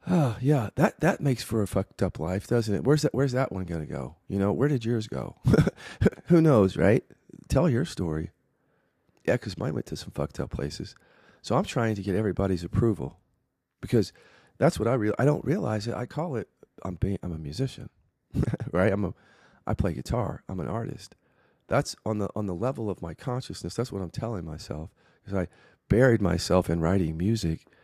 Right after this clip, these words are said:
once I was bullied and basically played the guitar for, like, seven years straight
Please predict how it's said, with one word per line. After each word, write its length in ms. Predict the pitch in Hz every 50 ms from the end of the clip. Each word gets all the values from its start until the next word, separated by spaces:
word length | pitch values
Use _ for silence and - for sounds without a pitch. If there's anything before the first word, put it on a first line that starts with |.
| _ _ _ - _ _ _ _ _ -
once 200 | 73 90 - -
I 80 | 82
was 180 | 80 76 69 -
bullied 400 | - - 90 98 92 85 82 78
and 200 | 78 78 73 - _ -
basically 400 | - 90 92 - 80 - - -
played 240 | - - 82 87 -
the 80 | 71
guitar 340 | - 82 - - 71 78 76
for, 100 | - -
like, 160 | 78 73 71
seven 400 | - - - 73 73 76 73 - - _ _ _ _ _ _ -
years 460 | - 82 85 76 - - - - - _ _ _ _ _ _ _ _ _ _ _ _ _ -
straight 460 | - - - 123 107 87 - -